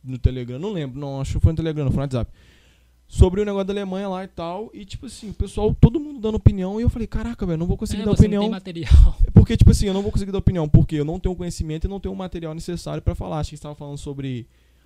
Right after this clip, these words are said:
Speaker 1: uma, uma guerra de poder também que teve na Alemanha, acho que mil oitocentos e pouco. E eu não tinha o, o, o, eu não tinha o conhecimento pra falar sobre isso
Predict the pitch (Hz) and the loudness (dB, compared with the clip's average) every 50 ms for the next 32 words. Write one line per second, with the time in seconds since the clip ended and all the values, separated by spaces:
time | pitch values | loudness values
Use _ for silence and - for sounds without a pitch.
0 | _ _ _ - 135 143 143 135 127 117 117 117 123 139 139 135 120 120 135 143 | _ _ _ -10 -8 -6 -6 -6 -6 -8 -8 -8 -8 -6 -6 -6 -6 -4 -2 -2
1 | 143 131 123 - - 135 120 117 127 135 - 131 127 127 123 - 127 123 131 131 | -2 0 4 6 6 6 6 4 2 0 0 0 -2 -4 -4 -4 -6 -4 -4 -4
2 | 127 127 123 123 123 123 127 - - 123 127 127 127 - 127 123 120 - - 135 | -2 -2 -2 -2 -4 -4 -6 -6 -4 -2 -2 -2 -2 -4 -4 -6 -4 0 0 0
3 | 135 - - - _ _ _ _ _ _ _ _ _ _ _ _ - 135 135 135 | 0 -2 -6 -16 _ _ _ _ _ _ _ _ _ _ _ _ -12 -10 -8 -6
4 | 135 135 131 131 131 127 131 135 143 160 190 247 285 330 440 - - 226 190 170 | -6 -6 -6 -6 -6 -6 -4 -2 -2 -2 -2 -2 -6 -10 -10 -10 -10 -6 -2 -2
5 | 151 135 127 123 127 - 120 143 139 131 110 - 139 131 127 131 131 123 - 135 | 0 0 0 -2 -6 -8 -10 -10 -10 -10 -12 -16 -20 -18 -18 -18 -20 -20 -20 -20
6 | 135 120 113 - _ _ _ _ _ _ - 208 247 - 370 370 - 190 - - | -20 -20 -20 -20 _ _ _ _ _ _ -4 -4 -2 0 0 0 2 2 0 0
7 | 151 147 139 - - 131 - 135 127 123 120 - 127 123 120 117 113 - - - | -2 -4 -4 -4 -4 -4 -4 -2 -4 -4 -4 -4 -6 -6 -8 -10 -10 -12 -16 -20